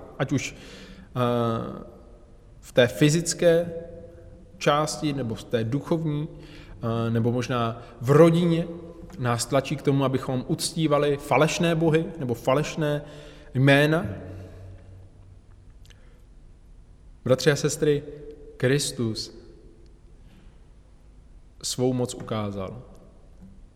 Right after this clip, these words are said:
v tom, že byl vzkříšen a tím porazil nejen smrt a nejen hřích, ale každou z těchto autorit. A tak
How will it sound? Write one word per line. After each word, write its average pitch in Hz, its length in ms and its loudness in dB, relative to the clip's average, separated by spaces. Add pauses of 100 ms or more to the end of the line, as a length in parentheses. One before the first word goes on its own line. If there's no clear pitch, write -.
(760)
v - 100 -20
tom, 113 280 -2
že 107 260 -6 (1800)
byl 113 180 -2
vzkříšen - 600 -10 (400)
a 113 40 -12
tím 110 220 -6
porazil 104 540 -2 (320)
nejen 131 260 -4
smrt 95 320 -8 (600)
a - 80 -16
nejen 113 240 -4
hřích, 92 400 -10 (460)
ale 104 180 -6
každou 107 420 -6
z - 80 -10
těchto - 300 -12
autorit. - 460 -12 (640)
A - 40 -4
tak - 420 0